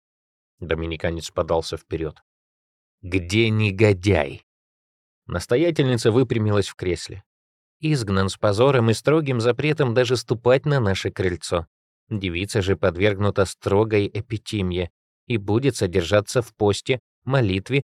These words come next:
и уединении до той поры, покуда я не решу, что она готова вернуться к своим обязанностям в госпитале».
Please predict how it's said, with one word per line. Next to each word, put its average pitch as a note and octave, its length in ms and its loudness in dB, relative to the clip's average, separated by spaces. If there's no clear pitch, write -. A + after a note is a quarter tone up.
и D3+ 80 -2
уединении A2 840 0
до E2 160 -2
той F#2+ 220 2
поры, F2+ 360 0
покуда G#2+ 380 -2
я G#2 260 0
не B2 140 -2
решу, A2+ 320 0
что - 180 -2
она C3+ 200 0
готова A#2+ 380 2
вернуться G#2 540 0
к - 60 -12
своим G#2 400 0
обязанностям F2 720 0
в E2 60 -18
госпитале». D#2+ 680 -4